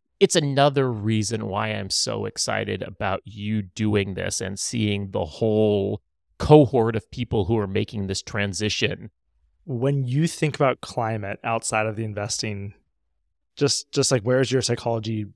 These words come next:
Speaker 2: been over the last few years when it comes to climate change?
Speaker 1: So I think that historically, my two paths were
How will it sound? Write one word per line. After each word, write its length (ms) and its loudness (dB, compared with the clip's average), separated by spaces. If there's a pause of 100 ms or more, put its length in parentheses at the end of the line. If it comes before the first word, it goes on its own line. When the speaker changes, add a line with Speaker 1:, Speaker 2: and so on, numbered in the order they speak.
(160)
Speaker 2:
been 200 2
over 100 -2
the 80 -6
last 220 -4
few 120 -6
years 360 -6
when 80 -8
it 80 -10
comes 220 -8
to 260 -6 (760)
climate 260 -4
change? 360 -10 (540)
Speaker 1:
So 260 0
I 120 2
think 380 -4
that 320 -2
historically, 1160 -2 (180)
my 600 -4
two 240 0
paths 600 2
were 540 -2